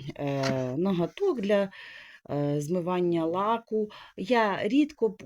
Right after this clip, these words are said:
користуюсь, е, звичайним лаком, але іноді користуюсь. В основному, е, з-, завжди зараз гель-лаками користуюсь, але хай буде. Теж, е, мені пригодиться потрібний цей ноготок. І далі останнє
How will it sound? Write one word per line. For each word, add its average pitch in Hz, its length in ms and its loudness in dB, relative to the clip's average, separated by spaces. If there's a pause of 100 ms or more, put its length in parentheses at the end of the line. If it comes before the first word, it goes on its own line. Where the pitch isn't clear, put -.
користуюсь, 196 680 -2
е, 165 420 0
звичайним 180 560 0
лаком, 175 420 -2
але 220 200 4
іноді 208 580 6
користуюсь. 123 760 -4 (280)
В - 40 -8
основному, 208 840 -2 (100)
е, 160 60 2
з-, 147 220 -6
завжди 175 480 -2
зараз 165 380 -2
гель-лаками 117 840 -2
користуюсь, 120 640 -8
але 202 220 2
хай 175 220 -4
буде. 127 420 -4 (540)
Теж, 135 440 -4
е, 107 120 -6
мені 117 500 -2
пригодиться 135 680 -8
потрібний 117 600 -8
цей 117 220 -6
ноготок. 120 680 -6 (400)
І 151 120 -4
далі 147 440 0
останнє 220 680 -2